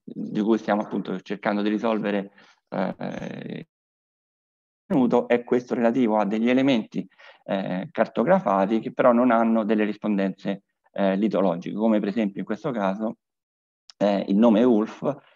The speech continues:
è quello di isolotti lagunari alveo dei fiumi che quindi non hanno una sua corrispondenza,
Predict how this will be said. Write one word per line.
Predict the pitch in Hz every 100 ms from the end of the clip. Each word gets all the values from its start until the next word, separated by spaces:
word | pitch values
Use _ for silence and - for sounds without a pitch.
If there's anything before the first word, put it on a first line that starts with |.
| - _
è | - 104
quello | 110 104
di | 110 101 107
isolotti | 107 123 127 - 113
lagunari | 110 113 123 113 101 107
alveo | 101 123
dei | 139 82
fiumi | 98 104 98
che | 101
quindi | 101 98
non | 98 101
hanno | 101
una | 101
sua | 98 104 101
corrispondenza, | 101 98 - 98 95 - 175